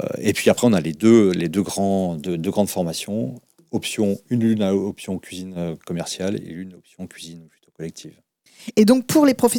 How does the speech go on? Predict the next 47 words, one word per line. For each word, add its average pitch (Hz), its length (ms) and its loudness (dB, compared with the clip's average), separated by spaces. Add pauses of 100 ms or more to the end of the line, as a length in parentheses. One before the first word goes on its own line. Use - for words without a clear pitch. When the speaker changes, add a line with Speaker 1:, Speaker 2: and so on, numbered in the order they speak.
Speaker 2:
puisque 262 260 4
c'est, - 200 6
elles 202 200 6
ont 208 40 4
pas 247 120 4
encore 233 180 4
le 202 100 6
titre, 208 340 -2
euh, 165 520 6 (300)
Calliope, 180 380 6
enfin 175 160 2
c'est 165 120 0
Calliope, 180 320 4
je 254 80 4
suppose, 214 460 0
euh, 170 180 2
Speaker 1:
Alors, 110 160 6
Speaker 2:
la 123 60 8
Speaker 1:
elles 180 40 6
sont, 180 40 6
Speaker 2:
labellisation, 185 560 2
Speaker 1:
on 240 60 6
est - 60 10
Speaker 2:
non, 202 100 2
euh ? 170 100 0
Speaker 1:
tous 185 180 6
qualifiés, 131 520 2
euh, 107 400 4
on 104 120 0
est, 107 60 2
Speaker 2:
C'est 107 160 -2
Speaker 1:
toutes 170 160 0
nos 160 80 4
formations 139 300 4
sont 120 120 -4
certifiées - 420 -6
Calliope, 107 400 2
mais 180 140 -12
ça 185 60 0
ne 196 80 0
Speaker 2:
D'accord. 180 160 0
Speaker 1:
suffit 143 240 -2
pas 143 160 0
pour 123 140 0
avoir 107 180 4
les 95 80 2
financements. - 580 -6